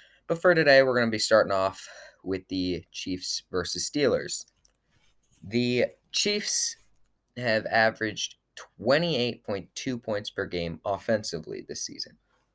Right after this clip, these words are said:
which is, which is very high, um, in N F L standards. Are they the best? No.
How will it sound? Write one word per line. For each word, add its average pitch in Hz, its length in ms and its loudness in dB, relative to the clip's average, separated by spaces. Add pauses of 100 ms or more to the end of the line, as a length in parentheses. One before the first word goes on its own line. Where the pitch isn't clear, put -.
(440)
which 120 340 0
is, 120 520 -2 (920)
which 135 240 -2
is 110 140 -4
very 151 300 4
high, 110 440 -4 (680)
um, 82 340 -8 (600)
in 104 100 -8
N 107 140 -4
F 95 120 -6
L 95 140 0
standards. - 680 -8 (1300)
Are 117 120 6
they 113 140 2
the 101 80 -4
best? 123 300 2
No. 98 320 -4